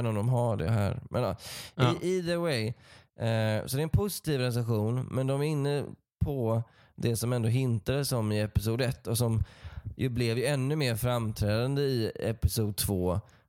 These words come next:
Speaker 2: Den får en
Speaker 1: Där
Speaker 2: fyra på tärningen, kan jag skjuta
Speaker 1: Okej,
Speaker 2: in.
Speaker 1: fyra av sex då. Okej. Ja, det,
Speaker 2: Ja,
Speaker 1: det är, det är
Speaker 2: jag
Speaker 1: ett väldigt,
Speaker 2: antar det.
Speaker 1: det, det
Speaker 2: Jag vet faktiskt inte alls vad de har för mätsystem. Men en tärning
Speaker 1: Ja,
Speaker 2: har ju
Speaker 1: fyra av
Speaker 2: sex
Speaker 1: sex, ja.
Speaker 2: sidor. Så,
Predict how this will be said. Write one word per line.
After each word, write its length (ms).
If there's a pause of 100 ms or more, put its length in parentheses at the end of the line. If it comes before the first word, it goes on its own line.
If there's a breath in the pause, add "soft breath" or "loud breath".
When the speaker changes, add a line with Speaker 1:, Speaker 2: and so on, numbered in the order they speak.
Speaker 2:
Den 140
får 160
en 60
Speaker 1:
Där 360
Speaker 2:
fyra 200
på 120
tärningen, 560 (240)
kan 120
jag 320 (140)
skjuta 220
Speaker 1:
Okej, 160
Speaker 2:
in. 140
Speaker 1:
fyra 320
av 60
sex 300
då. 100
Okej. 340
Ja, 300
det, 80
Speaker 2:
Ja, 100
Speaker 1:
det 80
är, 60
det 60
är 100
Speaker 2:
jag 220
Speaker 1:
ett 60
väldigt, 160
Speaker 2:
antar 120
det. 60
Speaker 1:
det, 80
det 100
Speaker 2:
Jag 100
vet 140
faktiskt 160
inte 140
alls 180
vad 60
de 40
har 80
för 80
mätsystem. 760 (180)
Men 200
en 220
tärning 280
Speaker 1:
Ja, 60
Speaker 2:
har 40
ju 60
Speaker 1:
fyra 160
av 60
Speaker 2:
sex 200
Speaker 1:
sex, 120
ja. 80
Speaker 2:
sidor. 300
Så, 280